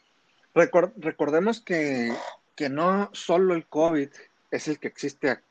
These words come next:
ahorita. De hecho, eh, en lo-,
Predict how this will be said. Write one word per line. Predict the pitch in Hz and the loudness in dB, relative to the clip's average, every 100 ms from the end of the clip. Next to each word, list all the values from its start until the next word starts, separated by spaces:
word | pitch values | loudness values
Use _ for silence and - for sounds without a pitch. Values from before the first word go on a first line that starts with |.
| _ | _
ahorita. | 113 113 135 165 - - _ _ _ _ | -8 -2 -2 -4 -10 -14 _ _ _ _
De | - 131 | 0 4
hecho, | 143 - 190 185 175 151 123 135 - | 4 2 2 4 4 2 0 -6 -6
eh, | 127 117 117 113 110 117 135 _ | -4 -2 0 -2 -2 -4 -10 _
en | - 120 | -8 -2
lo-, | 120 117 117 110 110 | 0 2 0 0 -2